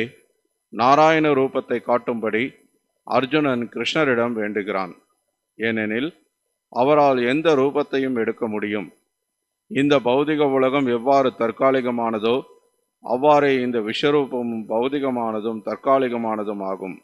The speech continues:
ஆனால் வைகுண்ட லோகங்களில் அவர் தனது தெய்வீக ரூபத்தில் நான்கு கரங்களுடன் நாராயணராக விளங்குகிறார். ஆன்-, ஆன்மீக வானில் எண்ணற்ற லோகங்கள் இருக்கின்றன.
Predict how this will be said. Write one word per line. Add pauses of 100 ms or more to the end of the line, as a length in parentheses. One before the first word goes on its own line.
(960)
ஆனால்
வைகுண்ட
லோகங்களில்
அவர்
தனது
தெய்வீக
ரூபத்தில் (1200)
நான்கு
கரங்களுடன்
நாராயணராக
விளங்குகிறார். (1900)
ஆன்-, (240)
ஆன்மீக
வானில் (280)
எண்ணற்ற
லோகங்கள்
இருக்கின்றன.